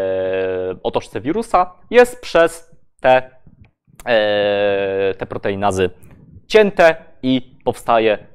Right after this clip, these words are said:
taka inna forma rozpuszczalnego białka G P. Więc generalnie z uwagi na to, że tych systemów jest całkiem sporo, to również w trakcie infekcji tego białka G P uwalnia się całkiem dużo. No i dlatego widzimy, że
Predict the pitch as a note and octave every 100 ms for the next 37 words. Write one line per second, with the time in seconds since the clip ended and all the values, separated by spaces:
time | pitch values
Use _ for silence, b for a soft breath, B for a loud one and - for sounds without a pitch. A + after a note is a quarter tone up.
0 | - G2+ - F#2 - G#2 F#2 F2 - G#2
1 | F2+ F2+ - G#2 F#2 G#2+ - F#2 F2+ F2+
2 | - b b b - G2+ - F2 - -
3 | B2+ A#2+ A#2 B2+ C#3 D3+ G3 G#3+ A#3 B3
4 | A3+ G3 G3 G3+ G3 F3+ F3+ - D#3+ F#3+
5 | F#3+ F#3 F3+ F3+ F3+ - G3+ F3 F#3+ B
6 | B F3 E3+ E3+ - E3 E3 D#3 F3+ -
7 | C#3 C3+ B2+ C3 B2 A#2+ - A#2+ A#2+ -
8 | A2 A2+ B2+ G#2+ G#2+ G2+ G2 F#2+ F#2+ -
9 | - F#2 F2+ F#2+ F2 _ - G#2+ B2+ G#2+
10 | - _ _ _ _ _ _ _ _ -
11 | A3+ E3+ A#2+ B2 A#2 A2 A2 G#2 A2 G#2
12 | G#2+